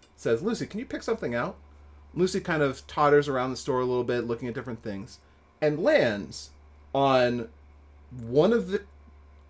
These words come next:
most interesting choices that I've seen, a leprechaun nutcracker.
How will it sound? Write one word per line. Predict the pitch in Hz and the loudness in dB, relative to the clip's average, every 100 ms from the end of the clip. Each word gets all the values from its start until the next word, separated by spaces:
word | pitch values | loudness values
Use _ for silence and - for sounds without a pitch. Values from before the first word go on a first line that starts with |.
| - | -10
most | 160 165 170 170 - _ - - 180 | 0 4 4 2 -8 _ -20 -4 2
interesting | 190 208 185 180 165 | 4 4 4 4 6
choices | 175 156 151 127 | 8 8 8 0
that | 135 | 4
I've | 139 156 | 6 6
seen, | - 120 110 - - - - - 143 | 4 0 0 -6 -18 -20 -20 0 8
a | 147 147 139 - | 12 12 12 4
leprechaun | 135 170 - 220 196 - 190 185 180 170 | 0 2 6 4 2 -2 0 2 0 -2
nutcracker. | 143 147 - 151 113 - - | 0 0 0 -2 -2 -4 -14